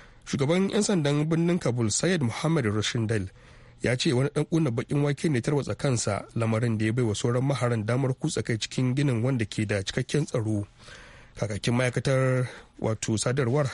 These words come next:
Nasrat Rahimi, ya ce ma'aikata biyar da wasu jami'an tsaro uku na daga cikin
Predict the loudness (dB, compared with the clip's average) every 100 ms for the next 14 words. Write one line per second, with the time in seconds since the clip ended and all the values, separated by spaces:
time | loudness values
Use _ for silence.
0 | -4 -2 0 -2 -2 -4 -2 0 0 -2
1 | -12 -20 -20 -20 -2 -2 2 2 2 2
2 | 2 0 0 0 2 2 0 2 0 0
3 | 0 2 0 0 -2 -2 0 0 -2 -2
4 | 0 0 -2 -2 0